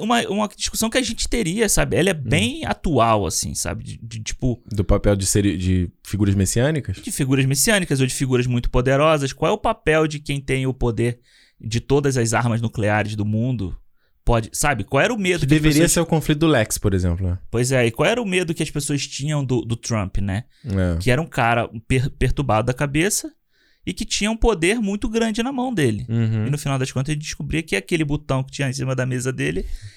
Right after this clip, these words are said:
Speaker 1: era pra pedir Coca Zero, né?
Speaker 2: Meu Deus do céu.
Speaker 1: <laughs> Pro, pro, e entrava lá
Speaker 2: Se
Speaker 1: o
Speaker 2: fosse
Speaker 1: garçom.
Speaker 2: sketch do Pace-, Cacete do Planeta, ia ser
Speaker 1: Cara,
Speaker 2: ridículo
Speaker 1: ia
Speaker 2: demais.
Speaker 1: ser ridículo, é.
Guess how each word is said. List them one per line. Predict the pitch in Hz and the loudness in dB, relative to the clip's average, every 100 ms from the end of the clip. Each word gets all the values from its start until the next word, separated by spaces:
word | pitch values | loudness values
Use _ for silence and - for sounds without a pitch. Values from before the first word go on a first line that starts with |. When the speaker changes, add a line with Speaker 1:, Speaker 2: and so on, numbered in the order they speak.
| 147 | -2
Speaker 1:
era | 127 | 0
pra | 127 139 | 2 2
pedir | 143 139 | 0 0
Coca | 139 135 147 | 0 0 0
Zero, | 143 123 98 | 2 2 0
né? | 110 113 113 - | -4 -6 -8 -10
Speaker 2:
Meu | 95 92 | -8 -8
Deus | 98 90 - | -6 -10 -10
do | |
céu. | - - - - - - | -12 -4 4 4 4 2
Speaker 1:
<laughs> | 131 127 - - - | 0 0 -4 -8 0
Pro, | 113 123 120 113 - _ _ _ | 2 2 0 -6 -10 _ _ _
pro, | 113 110 | -4 0
e | |
entrava | 110 110 107 110 | 2 2 2 2
lá | 107 | 2
Speaker 2:
Se | 107 | 4
Speaker 1:
o | |
Speaker 2:
fosse | 113 104 | 4 4
Speaker 1:
garçom. | 104 - | 2 4
Speaker 2:
sketch | 123 135 | 4 4
do | 127 | 2
Pace-, | 123 120 135 127 | 2 0 0 0
Cacete | 117 135 - | 0 -2 0
do | |
Planeta, | 135 113 117 127 | 2 2 2 2
ia | 120 | 2
ser | - 120 117 | 2 2 4
Speaker 1:
Cara, | 160 120 | 4 4
Speaker 2:
ridículo | 104 104 113 120 | 2 2 2 2
Speaker 1:
ia | 110 | 4
Speaker 2:
demais. | - | 4
Speaker 1:
ser | - | 4
ridículo, | 131 131 117 110 101 | 2 2 -2 -2 -4
é. | 85 | -4